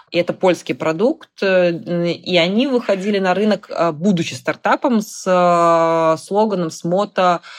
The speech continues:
«Shop local». И в итоге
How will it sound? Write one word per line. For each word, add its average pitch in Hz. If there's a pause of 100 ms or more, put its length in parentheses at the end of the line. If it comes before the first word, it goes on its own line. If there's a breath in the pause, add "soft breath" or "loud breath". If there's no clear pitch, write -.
«Shop 190
local». 151 (640 loud breath)
И 202
в 180
итоге 208